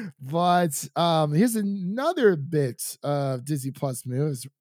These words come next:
new, yeah, Disney Plus news, excuse me. Uh, speculations En-, Enchantress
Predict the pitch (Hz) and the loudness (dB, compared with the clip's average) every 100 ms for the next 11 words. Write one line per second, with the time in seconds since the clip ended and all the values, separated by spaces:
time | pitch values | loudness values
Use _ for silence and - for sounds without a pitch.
0 | _ 131 135 143 143 _ 175 208 123 113 | _ -6 -2 -2 -6 _ 2 2 2 -4
1 | _ 196 175 151 139 - - 220 226 - | _ -4 -2 -2 -4 -4 -8 -6 -4 -6
2 | 117 113 117 123 _ - - _ - - | -8 -6 -8 -10 _ -20 -20 _ -12 -8
3 | 147 135 117 117 135 - _ _ 135 147 | -4 -6 -6 -6 -6 -8 _ _ -4 -2
4 | - 233 220 196 196 190 196 185 139 151 | 0 0 0 2 2 0 0 -2 -4 -4
5 | 147 - - - 156 - 233 302 269 - | -4 -8 -12 -6 -6 -2 0 0 -4 -2
6 | 139 135 - | -2 -2 -8